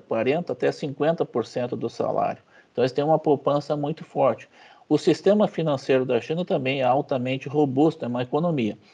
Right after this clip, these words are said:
E aí você fez uma pergunta em relação aos Estados Unidos, de, de uma separação.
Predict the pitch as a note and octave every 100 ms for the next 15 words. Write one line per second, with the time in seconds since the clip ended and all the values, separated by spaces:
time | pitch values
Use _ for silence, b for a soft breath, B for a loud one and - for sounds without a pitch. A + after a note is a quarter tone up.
0 | B B B B B E3 E3+ A3+ A3+ F3+
1 | - C#3+ - C#3+ C#3 B2+ A2+ A2+ - -
2 | A#2+ A2+ A2+ B2 A2+ A2 - A#2 A#2 A2+
3 | C#3 C3 A2 A2+ G#2+ - _ A2+ - G#2+
4 | G#2 G#2+ - G2 - F#2+ F#2+ - D3 F2+